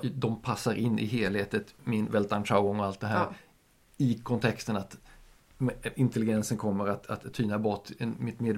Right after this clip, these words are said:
Speaker 1: m-, mänsklighetens medvetande kommer att vara vår, vår undergång och
Speaker 2: Mm.
Speaker 1: jag gör det här i alla fall på något vis. Det kosmiska,
Speaker 2: Mm.
Speaker 1: det personliga, det lilla och det stora, det, det flyter ihop och handlingen blir liksom immanent, liksom. Det är
Speaker 2: Det, det lustiga med
Speaker 1: fantastiskt tjusigt.
Speaker 2: Ja, det är snyggt, men, eh, det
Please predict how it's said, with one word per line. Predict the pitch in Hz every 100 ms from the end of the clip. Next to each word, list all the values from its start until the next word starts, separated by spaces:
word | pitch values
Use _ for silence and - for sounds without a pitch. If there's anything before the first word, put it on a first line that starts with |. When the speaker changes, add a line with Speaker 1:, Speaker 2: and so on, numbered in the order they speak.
| 113
Speaker 1:
m-, | 117 - 107 113
mänsklighetens | 113 104 104 104 113
medvetande | 110 104 98 101 101
kommer | 107 107
att |
vara | 107 101
vår, | 101 104 101
vår | 107 101
undergång | 117 107 101 101 101
och | 104 101 - - -
Speaker 2:
Mm. | 214 202 -
Speaker 1:
jag | 117
gör | 113 95
det | 107
här | 104
i | 98
alla | 92
fall | 104 92
på | -
något | 110
vis. | 117 - - -
Det |
kosmiska, | 135 - 131 - 113 - 120 110
Speaker 2:
Mm. | 104 104
Speaker 1:
det | 135
personliga, | 131 131 113 107 107 104
det | 113
lilla | 110 110 101
och |
det | 95
stora, | - 104 101
det, | 104
det | 107 113 107 -
flyter | 120 110 117
ihop | 101 101 -
och | 107 -
handlingen | - 113 95 98 101
blir | 101 90
liksom | 98 104 101 - _ _ - -
immanent, | 131 113 110 107 104
liksom. | - - 226
Det | 233
är | 269
Speaker 2:
Det, | 254
det |
lustiga | 285 311 - 349 339
med | 302 269
Speaker 1:
fantastiskt | 269 123 -
tjusigt. | 120 - - - -
Speaker 2:
Ja, | 269
det | 294
är | 311
snyggt, | - 381 381 -
men, | 277 294 294 285
eh, | -
det | -